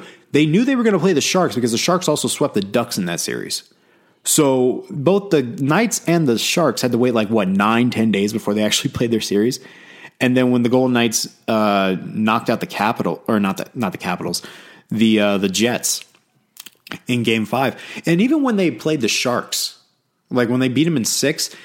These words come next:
they had to wait, like, another four or five days before the, the Jets finally knocked out Nashville. And then by the time Vegas knocked out Winnipeg in the conference final, they had to wait another,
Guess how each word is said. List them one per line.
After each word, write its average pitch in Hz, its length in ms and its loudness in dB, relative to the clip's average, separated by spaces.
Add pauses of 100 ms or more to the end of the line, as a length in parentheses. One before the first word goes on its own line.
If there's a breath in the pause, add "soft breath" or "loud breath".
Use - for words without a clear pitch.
(140 loud breath)
they 165 100 4
had 214 140 2
to 208 60 2
wait, 170 180 2
like, 151 140 0
another 139 220 2
four 135 220 0
or 123 60 0
five 127 300 0
days 127 260 2
before 113 340 0
the, 107 220 -2 (200)
the 110 140 0
Jets 110 400 -2
finally 113 380 0
knocked 104 460 -2
out 98 160 0
Nashville. 95 680 -4 (560 soft breath)
And 127 140 2
then 127 100 2
by 127 120 2
the 127 80 0
time 139 320 0
Vegas 131 340 2
knocked 123 300 0
out 110 160 2
Winnipeg 113 400 0
in 98 80 -2
the 101 60 -4
conference 104 380 -2
final, 117 320 0
they 107 120 2
had 113 80 -2
to 113 80 0
wait 107 200 2
another, 104 600 0